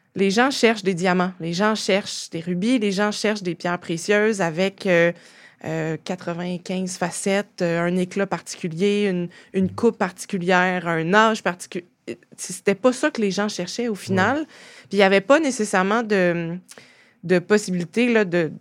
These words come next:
Speaker 1: comment je pourrais dire ça ? De, de scale-up. Je
Speaker 2: Ouais.
Speaker 1: m'excuse du, de
Speaker 2: Ouais, ouais.
Speaker 1: l'anglicisme,
Speaker 2: Non, mais
Speaker 1: là,
Speaker 2: c'est
Speaker 1: mais de, de vraiment le scale-up, la business. Donc, on s'est dit, « OK, on va prendre les modèles d'affaires, puis on va essayer d'évaluer qu'est-ce qui pourrait faire du sens. »
Speaker 2: Mhm.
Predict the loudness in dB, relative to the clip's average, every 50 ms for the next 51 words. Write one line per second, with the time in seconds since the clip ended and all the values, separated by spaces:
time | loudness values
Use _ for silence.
0 | _ _ _ _ _ _ _ -10 -8 -8 -8 -8 -8 -8 -8 -8 -10 -10 -8 -8
1 | -8 -8 -8 -14 _ _ _ _ _ _ _ _ _ _ _ _ _ -20 -20 _
2 | _ _ _ -2 0 0 0 0 0 -2 -2 -2 0 2 4 4 4 4 2 0
3 | -2 -10 -20 _ _ -8 0 2 2 4 4 4 4 4 2 2 0 0 2 4
4 | 4 6 6 4 4 2 0 -2 -2 0 2 2 2 2 0 0 2 2 4 4
5 | 4 2 2 4 4 2 2 4 2 2 2 2 2 2 4 4 2 2 2 0
6 | 0 0 2 2 4 4 2 2 2 0 0 0 0 -2 -2 -2 -2 -2 -2 -6
7 | -12 -16 -18 -18 -18 -18 -18 -18 -20 -20 -2 _ 4 4 6 6 4 2 2 0
8 | -2 0 0 2 2 2 0 -2 -6 -8 -8 _ _ _ _ 4 4 4 4 4
9 | 4 2 2 2 0 2 2 2 2 2 2 2 2 2 2 2 2 0 2 0
10 | 0 0 -2 -4 -6 -10 -14 _ -6 -2 0 0 2 2 2 2 2 0 -2 0
11 | 2 2 4 6 6 6 4 4 2 2 0 0 -2 -4 -4 -4 -4 -10 -8 -4
12 | 0 0 0 2 2 0 0 0 -2 -4 -6 -6 -6 -8 -10 -12 -16 -10 -8 -6